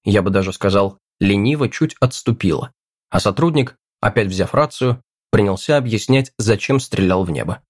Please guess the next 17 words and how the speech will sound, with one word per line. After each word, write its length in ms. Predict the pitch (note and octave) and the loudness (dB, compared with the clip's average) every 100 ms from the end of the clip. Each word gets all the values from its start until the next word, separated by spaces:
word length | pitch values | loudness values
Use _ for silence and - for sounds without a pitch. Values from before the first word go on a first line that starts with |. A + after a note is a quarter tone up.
| _ _ _ _ - | _ _ _ _ -14
"Что 240 | - G2 | -2 0
за 120 | G2+ | 2
шум? 360 | G#2 A#2 E2 - _ _ _ _ _ | 0 -4 -4 -8 _ _ _ _ _
Тут 140 | A#2 | 0
недовольная 500 | B2 A#2+ B2+ C#3+ C3 | 2 2 2 2 0
толпа. 420 | B2 B2+ A#2+ - - _ _ - | 0 0 0 -2 -6 _ _ -2
Походу, 320 | - D#3 C#3+ | 0 2 2
родственники. 600 | C#3 B2 - A2+ A#2+ - _ _ _ - | 0 -4 -6 -8 -8 -12 _ _ _ -2
Полицейский 460 | A#2+ A#2+ D#3+ - | 0 0 -4 -2
сделал 300 | G#2+ C3 C#3 | 0 2 0
предупредительный 640 | C3 A2 - A2+ C3 B2 A#2 | 0 -2 0 0 0 2 2
выстрел, 400 | A#2+ - - - | 0 -2 -4 -2
а 120 | - | 0
им 120 | A#2+ | 2
хоть 160 | B2+ C3+ | 2 0
бы 120 | B2+ | 2
что". 280 | A#2+ - - | 0 -2 -12